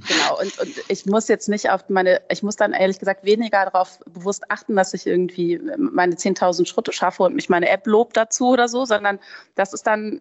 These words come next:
irgendwie passiert ganz automatisch, dass ich dann einfach anfange, zu Fuß zu gehen. Und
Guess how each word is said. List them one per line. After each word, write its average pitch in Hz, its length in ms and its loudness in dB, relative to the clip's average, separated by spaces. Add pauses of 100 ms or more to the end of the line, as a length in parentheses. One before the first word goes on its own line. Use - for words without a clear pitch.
irgendwie 202 260 -4
passiert - 320 -4
ganz 190 160 -4
automatisch, 196 580 -2
dass 170 180 -2
ich - 80 -16
dann 165 160 -2
einfach 180 260 -4
anfange, 170 640 2 (460)
zu - 120 -4
Fuß 233 200 2
zu - 80 -14
gehen. 156 260 -2 (320)
Und - 180 0